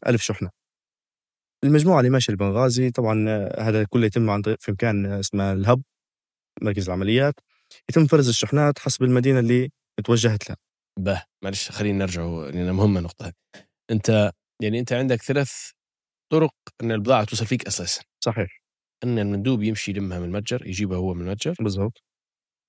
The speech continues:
Speaker 2: أو أن المتجر هو اللي يجيبها بروحه أو يدزها مع حد.
Speaker 1: واحدة من الفروع.
Speaker 2: هذا الطريقة الثانية. والطريقة الثالثة أنه هو أصلًا يخزنها عندك.
Speaker 1: صحيح.
Speaker 2: وأول ما يجي طلبية يقول لك: "بالله من الصنف الفلاني سلم طرفين للشخص الفلاني في المكان الفلاني".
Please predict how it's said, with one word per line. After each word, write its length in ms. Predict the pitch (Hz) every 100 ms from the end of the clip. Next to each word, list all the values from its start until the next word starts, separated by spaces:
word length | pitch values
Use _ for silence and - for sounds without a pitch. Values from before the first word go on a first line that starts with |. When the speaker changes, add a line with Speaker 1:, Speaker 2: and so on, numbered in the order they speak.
| _ _ -
Speaker 2:
أو 220 | 131 110 110
أن 200 | 110 104
المتجر 640 | 101 98 95 127 107 101
هو 160 | 110 104
اللي 120 | 98
يجيبها 460 | 98 110 95 98
بروحه 480 | 95 107 120 - 135 - _ _ _
أو 80 | 98
يدزها 500 | 95 107 90 90 92
مع 180 | 90 87
حد. 200 | - - _ _ _ _ -
Speaker 1:
واحدة 140 | 104
من 40 |
الفروع. 400 | 95 101 113 131 139 _ _ _ -
Speaker 2:
هذا 200 | 98 98
الطريقة 420 | 95 87 101 101
الثانية. 300 | - 143 175
والطريقة 340 | 175 - 185 160
الثالثة 380 | - 208 185 160
أنه 140 | 165
هو 200 | 185 185
أصلًا 420 | - 214 - 185
يخزنها 400 | 165 147 147 135
عندك. 560 | 92 87 82 - - - _ _
Speaker 1:
صحيح. 280 | 104 104 92 _ _ _ _ _ _ _ _ -
Speaker 2:
وأول 440 | 104 - 180 165
ما 100 | 143
يجي 180 | 147 165
طلبية 340 | 170 151 196 180
يقول 260 | 165 180
لك: 100 | 156
"بالله 320 | 135 139 151
من 340 | 143 131 127 120
الصنف 320 | 113 156 135
الفلاني 640 | 127 143 170 165 165 165
سلم 400 | - - 143 131
طرفين 520 | 131 123 151 147 143 127
للشخص 540 | 113 117 113 127 -
الفلاني 360 | 107 123 135 123
في 80 |
المكان 240 | 113 107 98
الفلاني". 340 | - 131 120